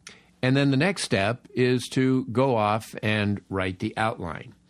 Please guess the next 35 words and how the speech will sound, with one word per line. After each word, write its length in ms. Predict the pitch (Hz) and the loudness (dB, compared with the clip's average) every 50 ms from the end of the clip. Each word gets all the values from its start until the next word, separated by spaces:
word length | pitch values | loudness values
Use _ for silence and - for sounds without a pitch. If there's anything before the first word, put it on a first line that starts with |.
| - - - - - - - - - | -20 -20 -20 -20 -20 -20 -20 -10 -4
Now, 120 | - 131 135 | 0 0 2
one 240 | 135 160 202 220 | 2 2 2 2
of 80 | 233 220 | 2 0
the 80 | 185 147 | 0 0
things 300 | - 156 147 143 123 - | 0 2 2 2 2 0
that 160 | 139 123 107 | 0 0 2
David 300 | 131 131 156 151 147 135 | 2 2 2 2 2 2
and 140 | 131 127 123 | 2 2 2
I 440 | 123 127 127 127 127 123 117 120 - - _ _ _ _ _ _ _ _ _ _ _ - | 2 2 2 2 2 2 0 0 -2 -8 _ _ _ _ _ _ _ _ _ _ _ -6
learned 500 | 120 107 113 120 123 127 127 120 117 110 | -2 2 2 4 4 4 4 2 0 -2
from 560 | - - 123 117 113 110 101 98 98 98 92 - - _ _ _ _ _ _ _ | -2 -2 0 0 2 2 0 0 0 -2 -4 -6 -12 _ _ _ _ _ _ _
working 420 | - 104 117 123 113 - 120 113 104 | -4 -2 0 0 0 0 0 0 2
on 240 | 101 101 98 95 95 | 2 0 0 0 0
mash 420 | 101 101 95 87 85 87 - - | 2 0 0 0 -2 -4 -4 -2
was 200 | 107 101 101 92 | -2 -2 0 0
the 80 | 107 104 | -2 -2
value 560 | 87 107 107 110 120 131 135 127 127 127 123 - | 0 2 2 2 2 2 2 2 2 0 0 0
of 320 | 107 107 104 98 90 - _ - | -2 0 0 -2 -4 -6 _ -8
research. 720 | 98 98 110 113 104 - - 92 85 80 85 - - - - | -4 -2 0 0 -2 -2 -4 -6 -6 -6 -8 -10 -12 -10 -8
And 80 | 85 | -8
I 60 | 85 90 | -8 -8
talked 340 | 92 - 98 98 95 - | -6 -2 -2 -2 -2 -4
about 300 | 104 95 92 90 85 - | -4 -4 -2 -2 -4 -4
this 260 | - 92 92 90 - - | -4 -6 -6 -4 -6 -8
a 40 | |
few 200 | 87 - - 98 | -8 -4 -4 -2
weeks 320 | 92 98 101 95 - - - | -2 -2 -2 -4 -4 -8 -10
ago 460 | 90 87 90 85 85 90 92 92 - - | -8 -6 -4 -4 -2 -2 -4 -6 -6 -8
on 220 | 90 85 85 - | -8 -6 -6 -6
the 80 | 85 85 - _ _ - | -6 -8 -10 _ _ -4
pilot, 420 | 95 95 95 92 90 90 - - - - - - - - - - _ _ - | -2 -2 -2 -2 -4 -6 -6 -8 -12 -20 -20 -20 -20 -20 -20 -20 _ _ -10
uh, 140 | - 87 87 - | -6 -6 -6 -4
episode 540 | 98 98 101 - 87 - - 95 92 87 90 | -4 -4 -4 -4 -6 -8 -6 -4 -4 -4 -4
about, 400 | 85 - 85 82 82 85 82 - _ _ - 95 | -4 -6 -6 -6 -6 -6 -8 -10 _ _ -8 -6
um, 380 | 90 87 87 85 87 87 90 | -4 -4 -4 -4 -4 -6 -8